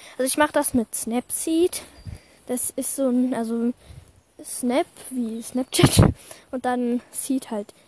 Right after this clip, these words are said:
S E E D. Das ist so ein weißes, keine Ahnung, Viereck mit so einem Blatt drauf. Ist eigentlich auch richtig nice zum Bearbeiten. Aber da kann man halt nicht so Cliparts, ähm,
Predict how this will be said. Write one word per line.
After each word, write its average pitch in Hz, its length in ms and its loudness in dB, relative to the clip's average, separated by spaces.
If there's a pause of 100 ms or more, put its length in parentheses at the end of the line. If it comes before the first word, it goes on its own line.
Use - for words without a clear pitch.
(120)
S - 280 -8 (600)
E 240 220 -2
E 226 260 -2 (400)
D. 277 240 2 (760)
Das 262 160 -10
ist - 180 -8
so 269 140 4
ein 247 360 6
weißes, 247 840 0 (840)
keine 233 120 -6
Ahnung, 220 180 -2
Viereck 269 400 2
mit 233 160 -6
so - 80 -8
einem 214 320 -2 (360)
Blatt 220 260 -8
drauf. 294 340 -2 (400)
Ist - 160 -16
eigentlich 262 260 2
auch 226 220 0
richtig 349 400 0
nice 359 380 2 (480)
zum 320 200 0
Bearbeiten. 339 560 4 (640)
Aber 254 120 0
da - 0 -
kann 269 180 0
man 262 160 2
halt 262 160 0
nicht 269 160 0
so 240 140 -2
Cliparts, - 800 -4 (500)
ähm, 233 420 4